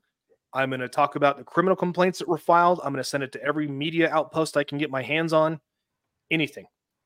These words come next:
I'm gonna do what I can do. Now, again, we know the,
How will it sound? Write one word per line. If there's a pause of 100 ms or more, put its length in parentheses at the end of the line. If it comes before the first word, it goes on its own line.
(260)
I'm
gonna
do
what
I
can
do. (300)
Now, (100)
again,
we
know
the,